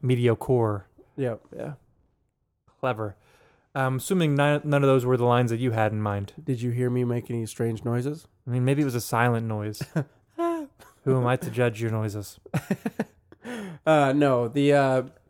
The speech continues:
Speaker 2: the line that I really like, or actually the verse, uh, that I really like, it's kind of partially like a sobering truth that he's talking about,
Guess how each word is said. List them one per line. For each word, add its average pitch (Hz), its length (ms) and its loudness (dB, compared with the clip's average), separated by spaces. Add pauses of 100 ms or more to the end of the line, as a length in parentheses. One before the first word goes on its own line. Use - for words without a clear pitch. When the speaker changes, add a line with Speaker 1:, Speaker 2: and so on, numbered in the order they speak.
(480)
Speaker 2:
the 151 100 0
line 151 260 4
that 147 100 4
I 135 60 4
really 139 180 4
like, 131 240 2
or 135 140 2
actually 131 480 0 (680)
the 135 120 -2
verse, 123 680 -2 (400)
uh, 120 340 0
that 120 120 -2
I 120 40 0
really 120 200 -2
like, 117 340 -6 (720)
it's 139 160 -2
kind 156 300 2
of 147 560 4 (640)
partially 151 800 2 (240)
like 131 220 0
a 117 560 2
sobering 123 960 0
truth 165 600 -2
that 143 100 2
he's 139 160 -2
talking 143 320 2
about, 147 440 2